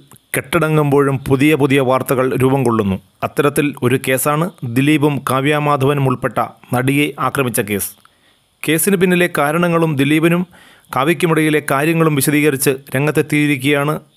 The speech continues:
ഇപ്പോൾ നിർമ്മാതാവായ ലിബർട്ടി ബഷീർ. ആക്രമിക്കപ്പെട്ട നടിയോട് കാവ്യയ്ക്ക് ഒടുങ്ങാത്ത പകയായിരുന്നുവെന്നാണ് ലിബർട്ടി ബഷീർ പറയുന്നത്. ദിലീപിന് കാവ്യയെ ഭയമായിരുന്നുവെന്നും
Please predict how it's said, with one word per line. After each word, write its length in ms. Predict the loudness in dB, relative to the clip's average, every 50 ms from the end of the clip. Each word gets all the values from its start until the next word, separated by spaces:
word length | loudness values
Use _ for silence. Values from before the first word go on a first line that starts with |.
| -14 -6
ഇപ്പോൾ 180 | -4 -2 0 0 0
നിർമ്മാതാവായ 640 | 0 2 2 0 2 2 0 0 0 0 0 0 0 0
ലിബർട്ടി 320 | 0 0 -2 -2 -2 -2 -2 -2
ബഷീർ. 260 | -4 -4 -6 -8 -10 -12 _ _ _ _ _ _ _ _ _ _ _ _ _ -4
ആക്രമിക്കപ്പെട്ട 640 | -4 -4 -2 -2 -2 -2 0 -2 -2 -4 -2 -2 -2 -2 0
നടിയോട് 340 | 0 0 2 2 2 0 0 -2 -4 -4 -4
കാവ്യയ്ക്ക് 340 | -2 -2 -2 -2 -2 -2 0
ഒടുങ്ങാത്ത 400 | 0 0 0 0 0 0 -2 -2 -2 -2
പകയായിരുന്നുവെന്നാണ് 840 | -2 0 0 0 0 0 0 0 0 0 0 0 0 0 -2 -2 -2 -4 -2
ലിബർട്ടി 320 | -2 -2 -2 -2 -2 -2 -2 -2
ബഷീർ 220 | -2 -2 -2 -2 -2
പറയുന്നത്. 380 | -2 -2 -2 -2 -2 -4 -4 -8 -12 _ _ _ _ _ -20 -20 -16 _ -2
ദിലീപിന് 380 | 0 0 0 2 0 0 0 0 0
കാവ്യയെ 340 | -2 0 0 0 0 0 0 -2 -6 -6 -4
ഭയമായിരുന്നുവെന്നും 760 | -2 0 0 0 0 0 0 0 0 0 0 0 0 -2